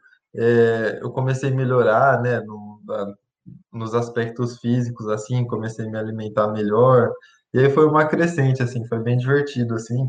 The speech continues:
comecei a me sentir melhor de novo. E aí eu comprei uma bicicleta, é, não tava fazendo aula da faculdade, eu tava meio com os horários errados, assim, tava acordando e dormindo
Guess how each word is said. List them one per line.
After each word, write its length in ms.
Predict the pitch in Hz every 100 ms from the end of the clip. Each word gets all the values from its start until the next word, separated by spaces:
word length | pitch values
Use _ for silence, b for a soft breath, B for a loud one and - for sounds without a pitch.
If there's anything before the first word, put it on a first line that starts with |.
| -
comecei 320 | 117 117 120
a 40 | 120
me 100 | 120
sentir 320 | 135 131 131
melhor 340 | 139 135 131
de 100 | 131 135
novo. 220 | 107 101 _ _ _ b b b -
E 60 | 120
aí 60 |
eu 100 | 139
comprei 300 | 160 156 160
uma 180 | 160 156
bicicleta, 880 | 151 151 151 - 127 147 151 160 165 - _ _ _ -
é, 360 | 127 131 127 123
não 200 | 127 151
tava 240 | 160 147
fazendo 440 | 147 139 139 131
aula 200 | 127 127 123
da 140 | 123
faculdade, 580 | 135 127 127 117 123 131
eu 100 | 123
tava 320 | 123 120 123
meio 340 | 120 120 120 -
com 240 | 127 120 113
os 140 | 113
horários 580 | 120 117 113 120 117 117
errados, 480 | 113 - 107 113 104
assim, 280 | 104 - 117
tava 180 | 113 107
acordando 480 | 110 120 113 117 120
e 80 | 117
dormindo 580 | 117 117 117 117 110